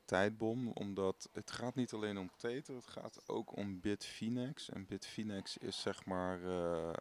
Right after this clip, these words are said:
best wel een belangrijke beurs op het gebied van, eh, eh, Bitcoin U S D. Eh, de, de, gewoon het Bitcoin volume.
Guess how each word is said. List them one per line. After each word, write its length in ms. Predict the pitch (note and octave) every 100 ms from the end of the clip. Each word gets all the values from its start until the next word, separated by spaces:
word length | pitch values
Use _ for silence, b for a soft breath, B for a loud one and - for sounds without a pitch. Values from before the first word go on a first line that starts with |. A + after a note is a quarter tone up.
| -
best 320 | F#2+ G#2 G#2
wel 280 | G2 F2+ -
een 200 | F#2 F2+
belangrijke 640 | F#2 F#2+ G2 F#2+ F2+ -
beurs 460 | D#2+ F2 G2 F#2+ -
op 120 | D#2+
het 160 | F#2+ -
gebied 380 | - - F2+ -
van, 420 | - F2+ F2 F2
eh, 400 | F2 E2+ E2+ E2+ E2 B B B B - -
eh, 80 | F2+
Bitcoin 480 | G#2 G#2 - F#2+ F#2
U 200 | G2 F#2+
S 100 | E2+
D. 100 | -
Eh, 60 | G2 E2+ - _ _ - - _
de, 380 | - C#2+ C#2+ E2+
de, 120 | -
gewoon 280 | - G2+ F2+
het 160 | F2 E2
Bitcoin 400 | G2+ - F#2+ F#2+
volume. 440 | - F2+ G2 D3